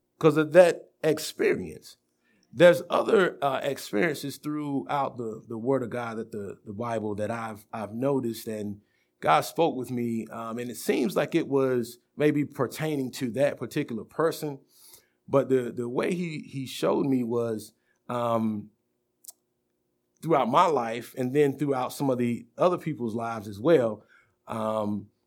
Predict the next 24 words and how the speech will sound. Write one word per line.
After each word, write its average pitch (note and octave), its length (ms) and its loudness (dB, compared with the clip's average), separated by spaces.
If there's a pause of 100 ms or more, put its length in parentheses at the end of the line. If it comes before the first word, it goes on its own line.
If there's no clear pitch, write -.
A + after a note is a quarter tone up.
(440)
that B2+ 140 0
I - 20 0
wanna B2+ 240 0
talk - 280 2
about. A#2+ 220 0
The G#2+ 60 -6
first - 340 -2
one, C3+ 420 4 (540)
uh, B2 280 -4
is C#3 300 0
in B2 340 2 (100)
First D3 320 -4
Samuel C3+ 580 0
sixteen D3+ 800 -2 (760)
and A2 140 -2
eight. D3+ 240 2 (3500)
I - 60 -12
call - 360 2
this D3+ 300 2
a B2 460 2 (760)
before D#3 340 0
you B2+ 140 -4
go B2 280 4
experience, - 720 -10